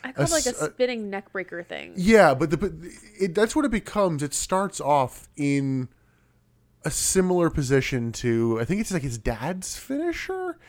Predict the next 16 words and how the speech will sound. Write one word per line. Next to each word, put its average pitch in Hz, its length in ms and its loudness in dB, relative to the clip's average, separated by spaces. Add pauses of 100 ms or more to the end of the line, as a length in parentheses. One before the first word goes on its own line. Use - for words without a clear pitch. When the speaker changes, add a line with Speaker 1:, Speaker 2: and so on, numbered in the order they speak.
(220)
Speaker 2:
It's 170 180 2
someone 226 260 6
prominent 156 300 2
in - 40 2
his 123 60 -6
family 120 260 0
had 117 160 -4
the 127 60 2
gory 123 160 2
Speaker 1:
Oh, 117 60 6
okay. 113 80 2
Speaker 2:
special. 113 520 -2 (680)
Speaker 1:
I 226 100 -2
would 214 160 -6
not 202 220 -12
know. 147 200 -16